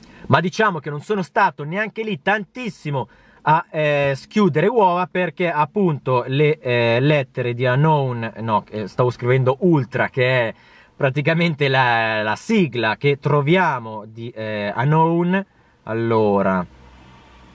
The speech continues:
guardate qua, la, eh, tutte le lettere le ho, di, almeno di quelle di questa settimana, che vanno a rappresentare la, eh, parola Ultra.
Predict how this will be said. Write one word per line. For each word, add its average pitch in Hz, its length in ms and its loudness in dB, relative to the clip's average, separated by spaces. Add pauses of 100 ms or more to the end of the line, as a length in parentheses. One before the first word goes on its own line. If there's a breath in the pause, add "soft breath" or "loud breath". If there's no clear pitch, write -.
(120)
guardate 107 640 2
qua, 156 300 2 (440 soft breath)
la, 135 280 0
eh, 123 600 0
tutte 214 220 -2
le 214 100 2
lettere 127 840 -4
le 143 240 0
ho, 175 260 2 (180)
di, 120 200 -16
almeno 120 320 -4
di 117 80 -8
quelle 117 260 0
di 107 100 -8
questa 123 300 -2
settimana, 151 800 0
che 135 100 -6
vanno 117 220 -2
a 110 40 0
rappresentare 123 1000 0
la, 110 340 -2
eh, 104 340 -2
parola 120 560 0 (100)
Ultra. 170 600 0